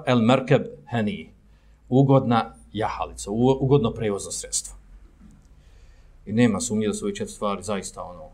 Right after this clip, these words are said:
da što kaže, to je od dunjalka, ono. Ako u kući loša žena, belaj.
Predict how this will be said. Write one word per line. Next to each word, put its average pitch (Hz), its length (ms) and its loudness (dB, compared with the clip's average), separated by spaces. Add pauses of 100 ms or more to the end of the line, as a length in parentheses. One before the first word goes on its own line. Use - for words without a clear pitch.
(460)
da 95 60 -20
što 101 260 -8
kaže, 98 260 -10
to 120 220 0
je 98 60 2
od 92 80 -4
dunjalka, 90 500 -8
ono. - 160 -20 (1400)
Ako 113 320 -2
u 113 100 0
kući 95 400 -6
loša 98 320 -2
žena, 95 360 -6 (140)
belaj. 92 460 -8